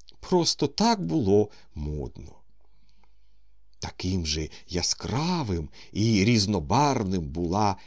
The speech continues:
і курточка Хельфріда з широкими рукавами та строкатістю тропічних птахів. Тепер майже кожного дня Хельфрід після чергування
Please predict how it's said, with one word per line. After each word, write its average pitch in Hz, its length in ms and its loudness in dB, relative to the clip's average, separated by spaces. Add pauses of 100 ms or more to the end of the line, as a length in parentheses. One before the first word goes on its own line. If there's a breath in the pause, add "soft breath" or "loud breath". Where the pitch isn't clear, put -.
(140 loud breath)
і 156 80 -4
курточка - 720 0
Хельфріда 69 800 -4 (220 loud breath)
з - 60 -8
широкими 82 840 0
рукавами 80 880 -2 (280 soft breath)
та 85 260 0 (200 soft breath)
строкатістю 95 1120 -2
тропічних 82 880 -6
птахів. - 640 -8 (1000)
Тепер 87 540 -2 (480 soft breath)
майже 185 320 0
кожного 95 580 0
дня 139 440 -4 (240 loud breath)
Хельфрід - 800 0 (220 loud breath)
після 85 300 -4
чергування 90 1080 -2